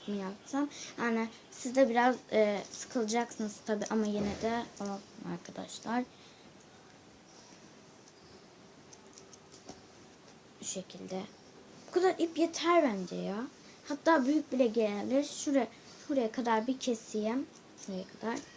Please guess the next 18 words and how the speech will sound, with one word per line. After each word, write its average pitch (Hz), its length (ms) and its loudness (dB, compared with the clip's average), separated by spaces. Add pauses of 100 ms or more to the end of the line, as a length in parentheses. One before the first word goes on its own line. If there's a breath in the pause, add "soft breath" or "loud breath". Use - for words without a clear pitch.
(520 loud breath)
Bence 370 280 6
videoyu 349 460 6
beğendiğinizden 294 880 4 (100)
eminim. 196 380 4 (180)
Biraz 277 240 8 (120)
uzun 269 260 8
oldu 196 300 2
ama 190 160 -2
yine 240 240 6
de 269 80 0 (120)
beğeneceksiniz. 185 800 -2 (100)
Ben 214 280 2
biliyorum. 180 260 -4 (4000 loud breath)
Ay 233 100 -2 (180)
dur. 220 80 -12 (280)
<laughs> 220 240 -8
Burada. 214 220 -6 (1200 loud breath)
Evet, 185 120 -8